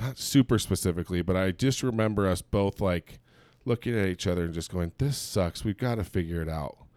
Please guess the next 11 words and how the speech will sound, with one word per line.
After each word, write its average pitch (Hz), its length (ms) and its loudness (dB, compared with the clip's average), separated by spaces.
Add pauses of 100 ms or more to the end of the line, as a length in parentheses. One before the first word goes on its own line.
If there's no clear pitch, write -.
(540)
And 107 60 0
I 107 40 4
remember 123 300 2
having 104 260 2
a 90 60 -2
big, 95 160 0
long 98 220 0
conversation, 98 640 0
like, 82 220 -2
"Look, 127 200 0
man, 85 280 -4